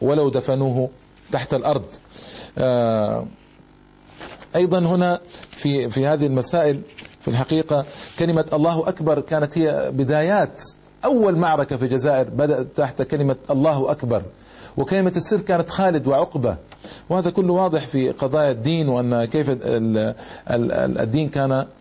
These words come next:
هو العامل الأكبر في توحيد الجزائريين تحت الجهاد. آه، ال-، الجريدة التي أصدرها الج-، الح-، جبهة التحرير الوطنية أصدرتها هي المجاهد، وهذا يعني يدل دلالة واضحة على،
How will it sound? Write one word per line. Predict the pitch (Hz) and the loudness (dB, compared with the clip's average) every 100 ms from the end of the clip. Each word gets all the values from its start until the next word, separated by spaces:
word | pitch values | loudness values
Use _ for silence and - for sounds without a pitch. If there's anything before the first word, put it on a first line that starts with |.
| - | -6
هو | 113 147 139 135 | -2 2 0 0
العامل | 123 120 143 147 | -2 0 0 0
الأكبر | 135 185 160 143 117 - | 0 -2 0 0 0 -2
في | 120 | -2
توحيد | 123 113 131 | -2 -2 -2
الجزائريين | 113 110 120 123 123 | 0 2 2 2 0
تحت | 123 - | -2 -2
الجهاد. | 113 110 139 139 85 - - - - - - - | -2 0 0 0 -2 -14 -20 -16 -14 -14 -16 -6
آه، | - 127 123 117 123 127 123 123 - - - - - - | 0 2 2 0 0 0 0 -2 -6 -12 -20 -20 -10 -2
ال-، | 127 123 | 0 0
الجريدة | 123 131 120 151 220 180 | 0 0 2 2 2 2
التي | 156 156 | 0 0
أصدرها | 147 175 180 156 127 131 | 0 0 2 0 2 0
الج-، | 131 127 110 | 0 0 0
الح-، | 143 127 123 123 123 120 120 | 0 0 0 -2 -2 -4 -4
جبهة | 113 147 151 | -2 0 0
التحرير | 147 170 165 | -2 0 2
الوطنية | 131 151 165 | 2 0 0
أصدرتها | 143 - 147 180 170 | 0 0 -2 0 -2
هي | 160 | 0
المجاهد، | 147 147 196 220 113 92 - _ - - - | 2 2 2 0 -2 -6 -14 _ -20 -16 -4
وهذا | 147 160 | -2 0
يعني | 151 147 151 147 | 2 2 0 0
يدل | 139 180 147 | 0 0 2
دلالة | 165 170 160 | 2 4 4
واضحة | 151 147 180 165 151 | 2 2 2 0 -2
على، | 147 147 156 | 0 2 2